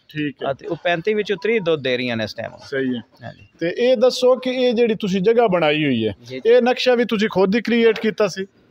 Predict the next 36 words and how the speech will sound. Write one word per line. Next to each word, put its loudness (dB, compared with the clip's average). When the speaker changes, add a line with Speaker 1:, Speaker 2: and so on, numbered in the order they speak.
Speaker 2:
ਹਾਂ 2
ਜੀ, 0
ਇਹ 2
ਨਕਸ਼ਾ 2
ਅਸੀਂ -2
ਕਾਫੀ 0
ਮਾਮਲਾ 0
ਨੈਸਲੇ 0
ਪਾਕਿਸਤਾਨ -4
ਵਾਲਿਆਂ 0
ਸਾਨੂੰ -4
ਦਿੱਤੀ -6
ਹੈ। -6
Speaker 1:
ਜੀ। -2
Speaker 2:
ਤੇ -2
ਅਸੀਂ -4
ਉਹਨਾਂ -2
ਨੂੰ -4
ਦੁੱਧ -2
ਵੀ 0
ਦੇ 0
ਰਹੇ 0
ਹਾਂ 0
ਤੇ 0
ਉਹਨਾਂ -2
ਸਾਨੂੰ -4
ਡਿਵੈਲਪਮੈਂਟ -2
ਵਿੱਚ -6
ਵੀ -2
ਬੜਾ 0
ਮਤਲਬ -6
ਹੈ -2
ਰਹਿਨਮਾਈ -2
ਕੀਤੀ -8
ਹੈ, -2
ਮਾਲੂਮਾਤ, 0